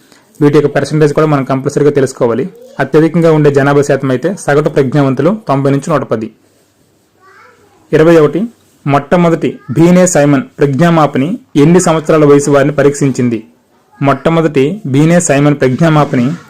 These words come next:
ఎన్ని సంవత్సరాల వయసు వారిని పరీక్షించింది? ఆన్సర్ ఆప్షన్ బి, మూడు నుంచి పదమూడు. మూడు నుంచి పదమూడు సంవత్సరాల వయసు వారిని ఈ బీనే సైమన్ ప్రజ్ఞామాపిని పరీక్షించింది ఫ్రాన్స్ దేశంలో.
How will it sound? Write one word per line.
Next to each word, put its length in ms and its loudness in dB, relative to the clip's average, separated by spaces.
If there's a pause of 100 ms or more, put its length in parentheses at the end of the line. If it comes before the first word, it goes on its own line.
(140)
ఎన్ని 220 2
సంవత్సరాల 460 0
వయసు 260 4
వారిని 220 2
పరీక్షించింది? 720 -2 (1000)
ఆన్సర్ 340 0
ఆప్షన్ 360 0
బి, 160 -2 (160)
మూడు 180 4
నుంచి 240 2
పదమూడు. 460 0 (280)
మూడు 200 2
నుంచి 220 0
పదమూడు 360 0
సంవత్సరాల 360 0
వయసు 240 2
వారిని 380 0
ఈ 80 -4
బీనే 340 2
సైమన్ 320 -2
ప్రజ్ఞామాపిని 680 -2
పరీక్షించింది 800 -4 (280)
ఫ్రాన్స్ 340 -2
దేశంలో. 420 0